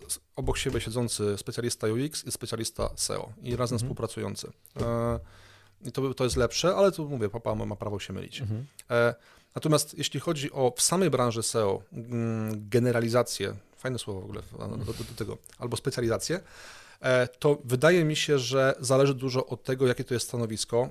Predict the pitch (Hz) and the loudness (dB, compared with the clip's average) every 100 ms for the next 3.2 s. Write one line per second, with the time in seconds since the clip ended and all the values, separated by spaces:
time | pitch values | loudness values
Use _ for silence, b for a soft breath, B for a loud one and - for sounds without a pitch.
0 | - 120 117 117 127 117 127 107 104 90 | -4 -4 -2 -4 -6 -4 -2 -2 -4 -6
1 | - - - _ - 113 135 127 98 95 | -6 -8 -12 _ 0 2 4 4 4 -2
2 | 131 131 - 120 127 - 127 120 120 120 | -4 -2 -2 -6 -6 -4 -2 0 -2 -2
3 | 147 | -4